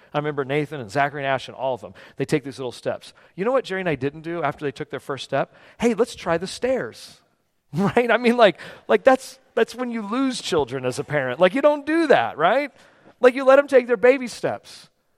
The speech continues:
And it's so cute, and we love it when little babies take baby steps. But we don't want to take baby steps as adults. But I got news for you. God says you can't handle big steps. So I'm just asking, would you trust me enough to take one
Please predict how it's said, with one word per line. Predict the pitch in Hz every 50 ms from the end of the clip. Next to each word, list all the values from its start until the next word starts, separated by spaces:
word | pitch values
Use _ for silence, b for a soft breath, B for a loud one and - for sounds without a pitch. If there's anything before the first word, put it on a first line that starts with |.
| _ _ _ _ _ _ _ _ _ _ _ _ _ _ _ _ _ _ -
And | - 233 254
it's | 262 -
so | - - - 294 294 302
cute, | - - - 294 302 294 277
and | 226 254
we | 269 269
love | 269 277 277 294 302
it | 294 277 220
when | 233 247
little | 254 269 262
babies | 208 240 254 269 262 247 -
take | - 247 233 185
baby | 233 233 247 240 226
steps. | - - - 175 135 - - - - - - - _ _ _ _ _ _ _ _ _
But | - 208 196
we | 180 220 262 285 311
don't | 320 302 285 277 254
want | 247 240 226
to | 220
take | - 226 202 165 147
baby | 202 202 208 214
steps | - - 202 196 - -
as | 190 165 156
adults. | 165 135 160 143 123 107 - _ - - - - _ b b b b b
But | b 175
I | 190
got | 185 233 226
news | 214 233 262 302 -
for | - - 190
you. | 156 131 113 101 104 104 _ b b b
God | - 180 190
says | - - 202 165 147
you | 208 233
can't | - - 240 226 226
handle | - - - 214 247 269 285 294 277 262 247 208 170
big | 123 - 160 139 -
steps. | - - 143 123 90 - -
So | - 170
I'm | 160 165
just | 175 196 - -
asking, | - 160 165 170 - - - 127 123
would | 127 120
you | 117
trust | 117 - - - 160 156 - -
me | 165 156
enough | 131 123 117 - -
to | -
take | - - 127 107 _ _
one | 113 113 117 120 127 131 135